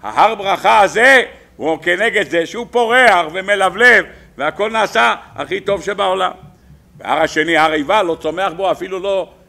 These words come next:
כלניות, לא צומח, אפילו לא סביונים, שום דבר לא. שום דבר לא גודל, שאפילו חמצוצים אין שם, אין שם מה לחפש בכל ההר הזה. גורניש מתניש, הוא אומר, "ככה נהיה הר של קללה". לכן הוא אומר, "ראה אנוכי לפניכם היום ברכה וקללה".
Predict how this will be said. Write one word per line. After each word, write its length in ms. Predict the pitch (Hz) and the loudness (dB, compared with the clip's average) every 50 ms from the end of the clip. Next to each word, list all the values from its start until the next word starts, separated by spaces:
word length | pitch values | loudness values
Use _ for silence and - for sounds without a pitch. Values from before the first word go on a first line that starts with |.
| _ _ | _ _
כלניות, 640 | - 160 175 180 180 185 190 196 214 240 247 - | 0 0 2 2 2 2 2 2 2 2 2 0
לא 100 | 220 214 | -2 -6
צומח, 300 | 185 - 170 160 151 143 | -4 -4 -4 -2 -2 -4
אפילו 280 | 135 127 170 170 165 170 | -4 -6 -6 -6 -4 -4
לא 120 | 185 180 | -2 -4
סביונים, 520 | - - 165 160 165 175 170 185 196 170 143 | -2 -2 -4 -2 -2 -4 -2 -2 -4 -4 -6
שום 200 | - 208 202 202 | -8 -10 -8 -6
דבר 280 | 208 208 220 226 214 | -2 0 2 2 2
לא. 200 | 202 170 139 107 - - _ _ _ _ _ _ _ _ _ _ _ _ | 0 -2 -6 -8 -12 -16 _ _ _ _ _ _ _ _ _ _ _ _
שום 140 | - 180 196 | -12 -2 0
דבר 240 | 196 196 214 214 214 | 2 4 4 4 4
לא 140 | 214 220 | 2 0
גודל, 280 | 214 226 226 214 240 233 | 0 -2 -2 -2 -2 -2
שאפילו 420 | - 190 175 160 185 208 214 220 | -2 -2 -4 -4 -4 -4 -4 -4
חמצוצים 600 | - 170 202 190 147 247 262 - - 208 185 160 | -4 -6 -8 -8 -8 -8 -8 -4 -2 -2 -2 -2
אין 100 | 147 127 | -4 -6
שם, 200 | - 127 113 110 | -8 -10 -10 -10
אין 160 | 110 127 160 165 | -10 -12 -12 -10
שם 260 | - 190 196 202 208 | -8 -8 -8 -6 -4
מה 100 | 214 208 | -4 -4
לחפש 400 | 202 - - - 240 233 220 175 147 | -4 -6 -8 -6 -6 -6 -6 -6 -8
בכל 300 | 160 - - 180 185 175 | -12 -10 -8 -6 -4 -2
ההר 220 | 143 151 156 135 | -2 -4 -4 -4
הזה. 180 | 127 117 127 - - _ - - - _ _ _ | -8 -10 -12 -16 -18 _ -20 -20 -20 _ _ _
גורניש 320 | - 156 208 220 214 - 196 | -6 -6 -4 -2 -4 -4 -4
מתניש, 440 | 214 214 214 220 240 233 190 165 - - - - _ _ _ | -6 -6 -2 2 4 4 4 2 0 -8 -20 -20 _ _ _
הוא 100 | 107 123 | -12 -8
אומר, 160 | 151 180 165 | -8 -8 -6
"ככה 320 | - - 208 208 165 180 | -2 -2 -2 -2 -2 -4
נהיה 240 | 175 175 170 160 160 | -4 -2 -2 0 0
הר 140 | 175 170 147 | 0 0 -2
של 200 | - 160 147 127 | -6 -8 -10 -8
קללה". 300 | 123 139 127 127 120 113 - - - - - - - - | -8 -8 -8 -8 -8 -12 -14 -14 -16 -16 -16 -18 -20 -20
לכן 260 | 90 - 131 151 156 | -16 -10 -8 -8 -6
הוא 100 | 147 139 | -6 -4
אומר, 140 | 151 170 170 135 | -4 -4 -2 -2
"ראה 260 | 143 156 170 180 175 | -2 0 0 0 -2
אנוכי 260 | 160 151 139 - 160 | -2 -4 -8 -10 -12
לפניכם 380 | 165 160 143 127 135 156 175 165 | -10 -10 -12 -10 -10 -8 -6 -4
היום 220 | 160 196 208 175 | -4 -4 -4 -4
ברכה 300 | 151 147 - - 139 139 131 | -6 -10 -10 -8 -8 -8 -8
וקללה". 240 | - 123 120 120 120 | -10 -14 -14 -14 -16